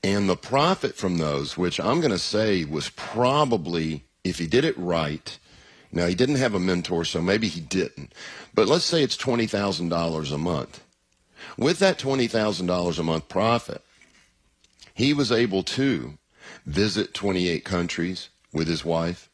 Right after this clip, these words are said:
visit twenty-three states in the United States, and lead an incredible life in retirement. But not because he had saved his way to retirement,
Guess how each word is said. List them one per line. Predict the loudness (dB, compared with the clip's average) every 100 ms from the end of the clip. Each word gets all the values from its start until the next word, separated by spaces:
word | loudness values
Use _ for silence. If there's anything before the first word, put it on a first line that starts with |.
| _ _ _ _ _ -20 -18 -4
visit | 0 2 0 -2
twenty-three | -2 0 -2 -4 -4 -4
states | -4 -2 0 0 -4 -4
in | -2
the |
United | -2 0 0 -2
States, | -4 -2 -2 -4 -12 -18 _ -20 -20 -20 _ _ _ _ _ _ -2
and | 0 2
lead | 2 2 -2 -2
an | 0 0
incredible | 0 -4 -8 -2 2 2 0 -2 -4 -6 -16 _ _ _
life | 0 0 0 -2 -8 -18 _ -4
in | -2 -2
retirement. | -2 -2 -2 -4 -6 -16 _ _ _ _ _ _
But | -2 2
not | 2 2
because | 0 0 -2
he | -2
had | -2
saved | 0 0 0 0
his | -4 -2
way | -4
to | -2
retirement, | -6 -4 -4 -2 -4